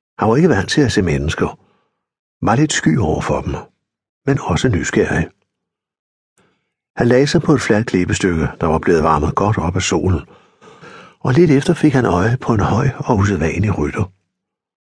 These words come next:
Det var en kvinde. Tilmed en meget smuk kvinde.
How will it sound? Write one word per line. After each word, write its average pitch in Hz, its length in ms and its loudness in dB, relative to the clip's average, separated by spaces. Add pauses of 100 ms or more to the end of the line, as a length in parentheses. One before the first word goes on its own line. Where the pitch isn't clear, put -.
(420)
Det 87 80 -2
var 82 80 0
en 78 60 -2
kvinde. 87 340 -2 (1000)
Tilmed 131 460 0
en - 60 -6
meget - 280 -2
smuk - 320 -2
kvinde. 65 380 -6